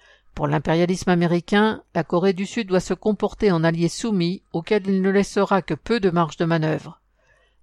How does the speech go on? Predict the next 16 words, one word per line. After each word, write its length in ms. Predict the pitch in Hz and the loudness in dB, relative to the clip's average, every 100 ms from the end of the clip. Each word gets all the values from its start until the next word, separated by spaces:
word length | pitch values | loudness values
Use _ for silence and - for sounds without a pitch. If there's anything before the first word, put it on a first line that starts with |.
| _ | _
Ainsi, 300 | 160 - 262 | -4 -2 -4
le 80 | 233 | -4
gouvernement 560 | 185 202 208 202 214 247 | -4 2 2 4 2 0
sud-coréen 720 | - 226 - 208 180 185 214 | -2 -8 -2 0 2 2 2
plaide 300 | - 202 214 | 0 0 -2
pour 140 | - 165 | -2 0
la 120 | 160 | 2
réouverture 720 | 175 190 185 185 - - 214 | 2 2 2 0 0 -2 -2
de 80 | 165 | 0
la 180 | 156 156 | 0 0
zone 240 | 180 202 | 0 0
de 100 | 156 | -2
Kaesong 640 | 143 185 175 - 170 185 | -2 -2 -2 -2 -2 -2
depuis 280 | 165 156 175 | -2 -4 -4
des 140 | 156 156 | -2 0
mois, 320 | 151 156 | 0 -2